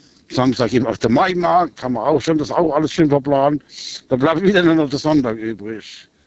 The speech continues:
Und da wissen wir auch nicht, was wir machen. Aber weil wir da ein gemeinsames Wochenende haben, weil meine Frau arbeitet ja auch immer.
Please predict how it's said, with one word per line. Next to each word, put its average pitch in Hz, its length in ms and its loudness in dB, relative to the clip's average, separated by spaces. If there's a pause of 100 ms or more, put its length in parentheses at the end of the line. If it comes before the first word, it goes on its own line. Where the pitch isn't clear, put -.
(480)
Und 120 100 4
da 120 100 4
wissen 131 200 2
wir 123 60 4
auch 135 160 4
nicht, 127 220 2
was 123 180 -4
wir 120 80 -4
machen. 110 400 -2 (680)
Aber 110 140 4
weil 127 120 2
wir 135 140 0
da 127 100 0
ein 127 100 0
gemeinsames 127 640 -2
Wochenende 113 420 -4
haben, 98 300 -6
weil 101 160 -2
meine 107 240 -4
Frau 107 340 -4
arbeitet 110 380 0
ja 90 140 -4
auch 190 200 2
immer. 202 320 0